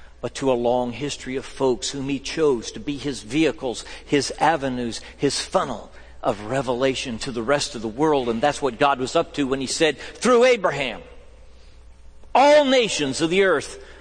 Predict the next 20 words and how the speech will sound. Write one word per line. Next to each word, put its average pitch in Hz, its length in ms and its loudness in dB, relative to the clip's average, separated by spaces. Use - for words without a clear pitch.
will 165 140 4
be 160 160 2
blessed. 131 460 0
How? 127 180 4
Because 113 420 -4
Abraham, 160 680 -2
I'm 139 100 0
gonna 123 140 4
pour 147 340 2
through 151 220 -2
you 151 480 2
and 123 260 -2
your 139 180 0
descendants 127 640 -6
the 127 80 -12
truth 131 420 -4
about 110 300 -2
who 123 240 -4
I 117 160 -6
am. 110 260 -10